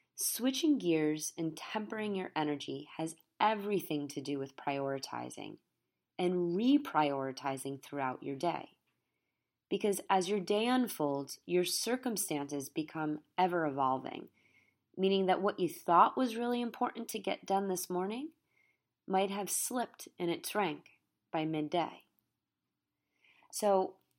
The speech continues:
even though I know our to-do lists consist of one thousand two hundred and seventy-four tasks,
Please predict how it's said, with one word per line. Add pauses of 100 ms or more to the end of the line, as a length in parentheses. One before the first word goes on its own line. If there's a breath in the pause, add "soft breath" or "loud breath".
(140)
even
though
I
know
our
to-do
lists
consist
of
one
thousand
two
hundred
and
seventy-four
tasks,